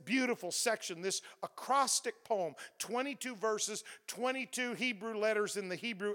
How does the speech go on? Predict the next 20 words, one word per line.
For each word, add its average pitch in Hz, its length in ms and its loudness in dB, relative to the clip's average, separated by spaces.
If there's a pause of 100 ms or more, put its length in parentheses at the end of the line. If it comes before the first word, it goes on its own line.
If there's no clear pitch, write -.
alphabet, 170 560 0 (320)
this 175 160 0
beautiful 226 480 0
poem 208 400 2
starts 190 420 2
with 165 180 -6
these 170 260 -12
words. 139 480 -8 (540)
"Who 330 200 2
can 214 280 0
find 131 760 -6 (560)
a - 80 -8 (220)
virtuous 147 720 -6 (120)
woman? 135 380 -10 (760)
For 185 160 0
her 190 160 4
price 254 480 2
is 175 220 -2
far 220 400 4
above 165 480 -2